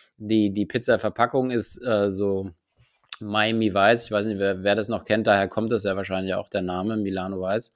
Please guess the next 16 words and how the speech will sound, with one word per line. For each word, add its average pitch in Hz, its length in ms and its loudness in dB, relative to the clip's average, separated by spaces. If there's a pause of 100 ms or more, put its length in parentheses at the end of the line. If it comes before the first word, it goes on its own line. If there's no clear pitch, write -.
(680)
Ähm, 101 520 6
so 104 140 -4
ein 95 60 -6
bisschen 107 280 0
schrille, 117 720 6
äh, 104 260 2
Farben, 113 840 4 (180)
ähm, 101 720 0 (320)
auf 110 240 -6
der 101 200 4
Verpackung 104 520 2
orange, 104 960 0
gelb, 101 520 4 (760)
äh, 95 260 0
sehr 95 280 2
auffällig. 135 920 0